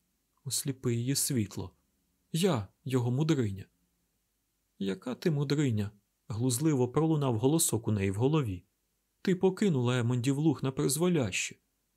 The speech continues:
Хіба ти можеш усе ще називати себе тамтешньою мудриною?» «Я їх не кинула», гаряче заперечила вона сама собі.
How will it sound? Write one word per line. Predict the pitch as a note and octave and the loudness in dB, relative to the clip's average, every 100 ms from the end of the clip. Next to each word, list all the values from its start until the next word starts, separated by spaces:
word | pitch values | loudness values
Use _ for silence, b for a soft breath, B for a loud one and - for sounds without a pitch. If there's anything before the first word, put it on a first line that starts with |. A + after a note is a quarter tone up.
| _ _ | _ _
Хіба | - E3+ F3 | -4 0 2
ти | F3 | 2
можеш | F#3+ G3+ D3 - B B | 2 2 0 -2 B B
усе | E3+ - F3 | -2 2 0
ще | - | 0
називати | D#3+ D3+ D#3 F3 D#3+ | 0 0 2 0 0
себе | - C#3+ D3 | -2 0 0
тамтешньою | - D3+ E3 D#3+ - D3+ | 0 -2 -2 -2 0 0
мудриною?» | D#3 E3 A3 C#3+ G2 A2+ - _ _ _ _ _ _ _ _ _ | 2 2 2 0 -2 -6 -16 _ _ _ _ _ _ _ _ _
«Я | G3+ | -4
їх | G3+ G3 A3+ | -2 -2 -2
не | |
кинула», | A#3+ A3 E3 B2 G#2 G#2 _ _ _ _ _ | 0 2 2 2 -2 -6 _ _ _ _ _
гаряче | A#2 C#3+ A#2+ A#2 | -2 0 0 0
заперечила | A2+ C3+ C#3+ C3 A2+ A2+ G#2+ | 0 2 2 0 2 2 2
вона | A2 G#2 | 2 0
сама | - G#2+ G2+ | 0 0 0
собі. | - D#3+ C3 F2+ | 0 0 -2 -4